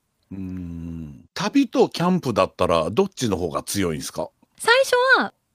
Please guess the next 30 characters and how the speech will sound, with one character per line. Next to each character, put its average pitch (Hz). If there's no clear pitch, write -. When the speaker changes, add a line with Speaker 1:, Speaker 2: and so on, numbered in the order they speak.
Speaker 2:
主 381
人 494
公 311
の 208
り 285
ん 254
ち -
ゃ 165
ん 156
っ 165
て -
い 175
う 170
ん 160
で 156
す -
け 190
ど、 170
そ 190
の 185
ソ 349
ロ 415
キ 440
ャ 339
ン -
パ 370
ー -
は、 392
Speaker 1:
う -
ん。 -